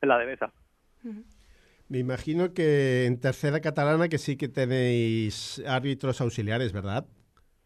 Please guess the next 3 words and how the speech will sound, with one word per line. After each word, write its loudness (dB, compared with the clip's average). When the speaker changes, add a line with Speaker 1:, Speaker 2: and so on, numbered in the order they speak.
Speaker 1:
¿Asistentes, 4
dices? -2
Speaker 3:
Sí. 2